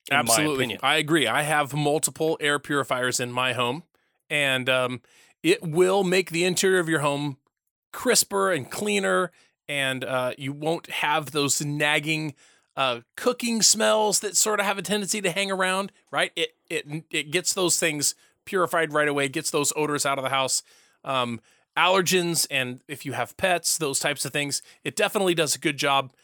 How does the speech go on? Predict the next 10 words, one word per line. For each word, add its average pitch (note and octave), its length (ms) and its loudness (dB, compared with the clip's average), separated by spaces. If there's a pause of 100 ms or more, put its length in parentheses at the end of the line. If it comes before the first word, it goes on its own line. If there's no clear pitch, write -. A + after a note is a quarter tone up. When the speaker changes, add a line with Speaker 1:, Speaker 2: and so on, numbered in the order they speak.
(420)
Speaker 2:
Mm, D3+ 180 -18
I D#3+ 100 4
don't C#3+ 160 2
think E3+ 200 -2
you F#3 80 -2
can D3+ 120 -2
have F3 300 0
too D3+ 160 0
many, B2+ 320 -2 (360)
um, C3 480 0